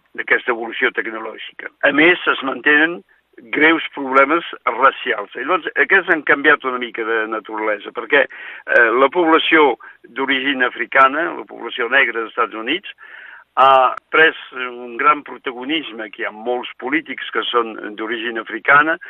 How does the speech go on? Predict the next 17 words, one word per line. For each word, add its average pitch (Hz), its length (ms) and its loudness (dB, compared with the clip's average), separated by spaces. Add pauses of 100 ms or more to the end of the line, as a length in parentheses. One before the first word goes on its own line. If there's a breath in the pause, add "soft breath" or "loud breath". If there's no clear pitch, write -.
(240 loud breath)
eh, 127 120 -2
hi 123 160 2
ha 123 40 6
molts, 131 480 0
eh, 120 120 4
hi 117 120 -2
ha 123 80 0
molta 127 320 -2
gent 131 240 2
en 120 120 -6
el 117 120 -2
món 120 200 0
econòmic 143 480 -6
que, 127 180 4 (460 loud breath)
eh, 107 340 2
han, 123 400 0
eh, 120 220 2